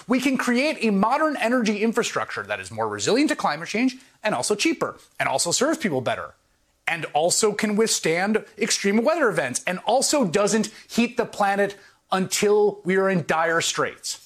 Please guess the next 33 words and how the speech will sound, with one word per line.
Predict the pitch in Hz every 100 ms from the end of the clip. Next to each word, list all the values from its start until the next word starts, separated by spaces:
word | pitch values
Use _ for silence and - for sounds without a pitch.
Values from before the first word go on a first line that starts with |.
| _ _ 98
We | 127 190
can | 220 202
do | 185 285
all | 139 101
that. | 87 80 - -
In | -
fact, | 196 -
there's | 185 170
lots | 196 233 240
of | 262
great | 196 247 226
news | 220 262 208 -
happening | 240 214 214
on | 208
that | 202
front. | 285 240 - - - - 214
But | 208
the | 196
biggest | - 269 294 320 - -
obstacle | 294 - - - 165
will | 156
be | 139 151
these | 123 214 285 311 - -
charlatans | - - 247 339 247 - 90 - - - _ _ _ _ _ _ _ _ _ _ _ _ _ _
who | 226
will | 233
take | - 247 -
every | 240 285 320
opportunity | 277 240 226 - 226 202
to | 160 - 190
lie | 147 156 226 254
to | - 160
people | - 139 98 95